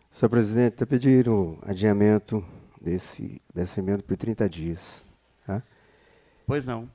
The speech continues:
Speaker 2: eu vou colocar o seu pedido de adiamento para que o plenário possa, eh, fazer a discussão e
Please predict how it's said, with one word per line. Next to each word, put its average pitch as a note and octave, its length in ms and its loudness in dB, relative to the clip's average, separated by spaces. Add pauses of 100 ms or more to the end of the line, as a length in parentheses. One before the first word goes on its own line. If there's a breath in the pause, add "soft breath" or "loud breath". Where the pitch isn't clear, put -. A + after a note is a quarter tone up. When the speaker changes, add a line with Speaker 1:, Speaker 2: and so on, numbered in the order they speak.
Speaker 2:
eu G#2+ 140 -6
vou A2 180 -8
colocar A#2 480 -8
o G2 60 -10
seu A2 180 -10
pedido G#2 400 -8
de G2+ 80 -12
adiamento G#2 1000 -10 (140)
para G#2 260 -10
que - 140 -18
o G#2 40 -12
plenário A2 520 -10
possa, A2 720 -10 (680)
eh, G2+ 560 -10 (240)
fazer G#2+ 340 -10
a G#2+ 40 -10
discussão B2 840 -12 (760)
e A2+ 280 -6